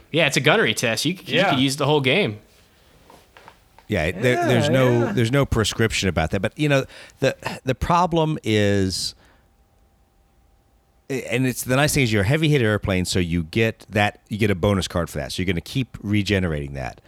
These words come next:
Speaker 3: That's almost to me worth, worth not deploying in a traditional right at eighteen inches, you know, because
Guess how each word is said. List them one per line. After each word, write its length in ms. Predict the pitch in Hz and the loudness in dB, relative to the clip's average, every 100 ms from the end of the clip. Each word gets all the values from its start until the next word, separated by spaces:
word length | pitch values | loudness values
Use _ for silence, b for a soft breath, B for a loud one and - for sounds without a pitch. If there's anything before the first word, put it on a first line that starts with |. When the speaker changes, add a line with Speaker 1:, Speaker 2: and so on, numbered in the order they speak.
| B B B B | B B B B
Speaker 3:
That's 400 | 107 123 143 - | -2 2 2 -2
almost 800 | - 123 131 120 110 - - - | 0 2 2 2 0 -4 -10 -10
to 120 | - 107 | -2 0
me 680 | 98 113 107 98 90 87 80 b b b b b b _ _ | 2 4 4 2 0 -2 -8 b b b b b b _ _
worth, 720 | 101 110 110 101 - - - _ _ _ _ _ _ _ _ _ | -2 2 2 2 -2 -12 -16 _ _ _ _ _ _ _ _ _
worth 320 | 117 123 - | -2 -2 0
not 440 | 107 104 113 - 104 | 0 2 0 -2 -8
deploying 1040 | 104 - - 110 107 98 95 90 90 85 80 _ _ _ _ _ _ _ _ _ _ _ | -8 -8 -4 -2 0 0 -2 -4 -8 -10 -14 _ _ _ _ _ _ _ _ _ _ _
in 100 | 110 | -8
a 60 | 92 | -6
traditional 1000 | - 92 78 101 - 95 87 85 82 - _ _ _ _ _ _ _ _ _ - | -8 -8 -4 -4 -4 -4 -4 -4 -6 -10 _ _ _ _ _ _ _ _ _ -6
right 240 | 110 104 | -2 0
at 120 | 95 | 0
eighteen 320 | 92 90 - | -4 -6 -8
inches, 440 | 78 76 - - - _ _ _ _ _ _ _ _ | -10 -10 -12 -14 -18 _ _ _ _ _ _ _ _
you 100 | 92 | -4
know, 220 | 90 71 | -4 -4
because 460 | - 104 107 90 | -6 0 0 -2